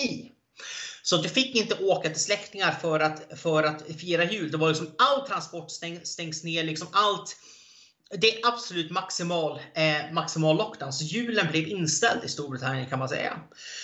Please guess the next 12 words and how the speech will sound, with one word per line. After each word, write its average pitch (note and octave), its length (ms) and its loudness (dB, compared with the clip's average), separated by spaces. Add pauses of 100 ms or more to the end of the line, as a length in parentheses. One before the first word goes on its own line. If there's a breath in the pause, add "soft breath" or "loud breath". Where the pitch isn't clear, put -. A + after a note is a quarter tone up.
(260 loud breath)
Eh, E3 600 6
så - 160 -8
det F#3+ 60 0
blev G3 280 4
liksom F#3+ 220 -4
inga, D#3+ 320 2 (460 loud breath)
eh, D#3 360 4
inga G#3 200 2
festligheter, E3 600 0
inga E3+ 160 -4
släktträffar, D#3 640 -4
ingen, D3 440 -4